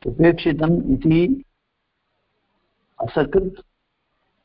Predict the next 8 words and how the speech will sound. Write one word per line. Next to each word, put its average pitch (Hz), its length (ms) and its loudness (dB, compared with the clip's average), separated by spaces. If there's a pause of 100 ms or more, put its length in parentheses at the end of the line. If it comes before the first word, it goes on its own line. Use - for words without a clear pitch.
(320)
अवेदितमेव। 135 1000 2 (1500)
अतश्च 139 440 -4 (1900)
आत्मना, 156 800 2 (140)
आत्मानाम् 165 840 2 (500)
अनन्तत्वात् 143 880 0 (1400)
तावन्ति 139 1000 0
मनांसि 135 880 0 (240)
उपेक्षितानि। - 1200 -2